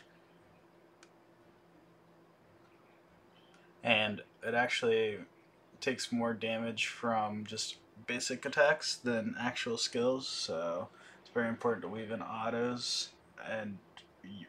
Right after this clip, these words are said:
prioritize trying to use monsters that are more auto attack focused.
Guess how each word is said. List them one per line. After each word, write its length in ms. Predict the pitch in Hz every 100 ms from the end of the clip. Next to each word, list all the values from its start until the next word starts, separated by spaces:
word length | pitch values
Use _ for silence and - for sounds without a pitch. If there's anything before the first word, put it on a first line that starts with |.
| -
prioritize 600 | - 117 120 127 123 117
trying 280 | - 113 110
to 60 |
use 180 | 110 107
monsters 500 | 101 101 98 110 104
that 140 | 104 101
are 80 |
more 200 | 104 98 -
auto 200 | 104 95
attack 340 | - 104 - -
focused. 540 | 92 120 117 -